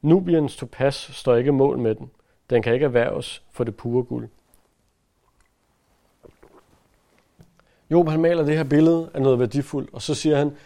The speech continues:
alle de her ting, alt det her værdifulde, jeg lige har beskrevet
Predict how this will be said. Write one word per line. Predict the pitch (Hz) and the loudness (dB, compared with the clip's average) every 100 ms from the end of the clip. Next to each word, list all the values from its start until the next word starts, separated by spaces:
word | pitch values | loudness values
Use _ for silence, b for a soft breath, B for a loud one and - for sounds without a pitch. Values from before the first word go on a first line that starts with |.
| b b | b b
alle | 165 180 | 6 6
de | 175 165 | 6 0
her | 160 | 0
ting, | - 151 147 - | 0 -2 -2 -4
alt | 175 185 | -4 0
det | 151 | 2
her | 156 | 2
værdifulde, | 139 123 156 - 151 147 - _ _ _ | 2 2 0 0 -2 -2 -14 _ _ _
jeg | 135 | 0
lige | 135 | 4
har | 143 | 2
beskrevet | 139 - 131 131 143 | 0 -4 -2 -2 -4